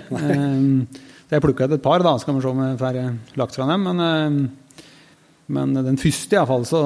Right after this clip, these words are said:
Speaker 2: det var, som jeg sa, i den tiden vi begynte, på en måte, med gaupejakt, eh, hjemme i Telemark, eh, og, og hadde, skulle drive med folk da.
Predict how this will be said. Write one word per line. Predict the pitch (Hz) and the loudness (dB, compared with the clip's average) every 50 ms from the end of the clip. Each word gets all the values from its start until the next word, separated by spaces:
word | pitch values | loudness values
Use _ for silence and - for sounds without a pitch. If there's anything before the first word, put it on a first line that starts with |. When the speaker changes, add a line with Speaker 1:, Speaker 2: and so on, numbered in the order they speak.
| 143 143 143 143 143 143 143 143 139 139 127 | 2 2 0 0 -2 -2 -2 -4 -4 -2 0
Speaker 2:
det | 131 160 170 | 0 2 2
var, | 131 127 131 135 135 | 4 2 2 2 2
som | 131 151 139 | 2 2 2
jeg | 131 | 2
sa, | 131 131 135 | 2 2 2
i | 135 131 | 4 4
den | 135 135 | 2 2
tiden | 135 131 131 135 135 | 0 0 0 0 0
vi | 135 120 139 | 2 2 0
begynte, | 131 117 101 90 - - - - 147 160 - | 0 0 -2 -8 -12 -12 -6 -2 -2 -2 -2
på | - - - - - | -4 -12 -14 -8 -6
en | 151 | -4
måte, | 143 - | 0 2
med | 147 143 135 | 2 2 4
gaupejakt, | 135 131 - - 143 151 - - - - - | 2 0 0 0 -4 -4 -4 -6 -14 -8 -6
eh, | 147 139 135 135 135 131 131 131 131 127 | -4 -2 0 0 -2 -2 -2 -4 -4 -4
hjemme | 117 123 120 120 | -4 -4 -4 -2
i | 117 | -2
Telemark, | 117 120 160 202 202 202 - 185 | -2 -2 0 -2 -2 -2 -4 -6
eh, | 170 151 143 139 135 135 139 135 135 135 131 127 127 123 123 123 120 - _ _ - - - - - - - - - _ _ - | -6 -4 -4 -4 -4 -4 -4 -4 -4 -4 -4 -4 -6 -6 -6 -8 -10 -12 _ _ -20 -20 -20 -20 -20 -20 -20 -20 -20 _ _ 0
og, | 151 143 147 143 143 - - | 2 2 4 4 2 0 0
og | 156 143 143 131 | -2 0 0 0
hadde, | 127 113 113 117 123 135 135 135 131 127 117 104 98 - - - - - - - _ - 170 - - - - | -2 -2 -2 0 2 2 4 4 2 2 0 -2 -6 -10 -16 -20 -20 -20 -20 -20 _ -12 -8 -6 -6 -6 -4
skulle | - - 175 | -2 0 2
drive | 156 147 127 120 139 | 4 4 4 2 2
med | - | 0
folk | - 127 131 131 - | 0 0 -2 -2 -4
da. | - | -8